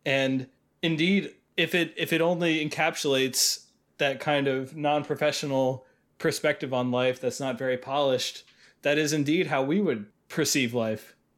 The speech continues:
But from another view, it's just a dude in New York who had his camera on a whole lot and put that all together. But from a different view, maybe, I don't know, like, this captures a specific world that is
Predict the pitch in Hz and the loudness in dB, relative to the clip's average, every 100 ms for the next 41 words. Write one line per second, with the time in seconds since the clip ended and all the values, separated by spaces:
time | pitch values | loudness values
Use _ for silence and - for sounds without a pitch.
0 | _ _ _ - 156 180 180 208 214 151 | _ _ _ -6 -2 0 2 2 2 2
1 | 151 151 143 170 160 156 139 151 151 143 | 2 4 2 0 0 0 2 2 2 2
2 | 139 135 143 139 123 - - _ _ - | 2 2 2 2 0 -6 -20 _ _ -6
3 | 147 143 143 131 - 151 139 123 117 107 | 0 2 2 0 0 0 2 2 0 0
4 | 127 123 117 110 - 139 123 120 143 131 | 0 2 2 0 -6 -4 -4 0 -2 -2
5 | - 135 123 117 127 120 110 107 - _ | -2 -2 0 -2 -2 -2 -2 -6 -10 _
6 | _ _ _ _ - 170 190 190 185 185 | _ _ _ _ -4 0 2 2 2 0
7 | 143 143 147 151 143 - - 180 156 147 | 0 2 4 4 2 -2 -16 -18 -4 0
8 | 170 160 139 139 143 135 - _ _ _ | 2 4 4 4 2 -2 -16 _ _ _
9 | - 151 156 127 147 151 - 127 131 151 | -2 0 2 2 2 -2 -2 -2 0 0
10 | 143 - - 143 143 - 151 139 127 147 | 0 -4 -4 0 0 0 0 0 0 0
11 | - 147 151 123 131 143 151 147 131 131 | 0 0 -2 0 0 2 2 0 0 2
12 | 135 127 - - | 2 0 -4 -8